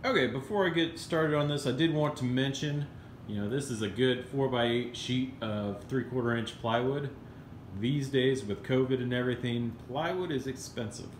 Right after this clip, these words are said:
So this is anywhere from forty-five dollars a sheet on up, depending on where you're at in the country. So taking that in regard, I am going to try to salvage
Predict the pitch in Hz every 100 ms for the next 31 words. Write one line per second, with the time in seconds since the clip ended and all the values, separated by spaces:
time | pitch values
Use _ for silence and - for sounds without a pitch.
0 | - - - 110 110 107 107 123 143 151
1 | 123 127 123 123 120 113 98 98 - 131
2 | 120 127 117 117 117 120 117 104 98 -
3 | 117 117 - 117 110 107 101 - - -
4 | - 101 107 101 101 98 101 98 98 101
5 | 98 92 87 104 92 - - - - -
6 | - - 117 110 104 98 - - - -
7 | - - - - - - 151 131 131 131
8 | 127 113 113 147 147 147 107 113 147 151
9 | 131 131 123 - 120 104 - 127 123 127
10 | 127 -